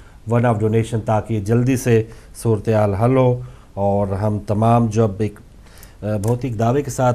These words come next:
मेरे साहब हम कहते हैं कि एक सौ सत्तर से ज़्यादा ममालिक में माशाल्लाह हिदायत टीवी जा रहा है और पाँचवा साल मुकम्मल होने को है और बस बाज़ मजबूरियों की वजह से अब ये थोड़ा सा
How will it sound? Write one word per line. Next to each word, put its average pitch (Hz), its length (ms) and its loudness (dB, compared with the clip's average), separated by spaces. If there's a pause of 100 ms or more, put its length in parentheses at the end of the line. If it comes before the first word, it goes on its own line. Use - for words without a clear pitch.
मेरे 110 140 0
साहब 110 200 -2
हम 110 120 0
कहते 110 380 -2
हैं 107 180 0
कि 104 360 -2 (400)
एक 107 160 -4
सौ 113 120 -6
सत्तर 117 320 -4
से 120 140 -2
ज़्यादा 120 320 2
ममालिक 107 320 -2
में 104 60 -4
माशाल्लाह 101 400 -6
हिदायत 98 300 -6
टीवी 95 180 -6
जा 98 300 -8
रहा 113 280 2
है 110 240 2 (320)
और 110 200 -2
पाँचवा 127 340 0
साल 120 460 2 (500)
मुकम्मल 113 360 2
होने 117 280 4
को 131 160 0
है 131 260 4
और 117 180 0 (540)
बस 101 300 -6
बाज़ 110 280 0 (100)
मजबूरियों 113 460 0
की 135 80 -2
वजह 113 240 4
से 113 180 0
अब 98 140 -2
ये 107 80 -4
थोड़ा 110 280 -2
सा 107 340 -2